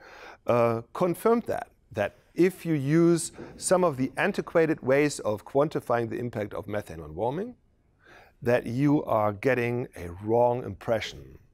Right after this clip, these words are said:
of how important this sector is.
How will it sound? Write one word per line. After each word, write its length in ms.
of 420
how 180
important 500
this 140
sector 340
is. 320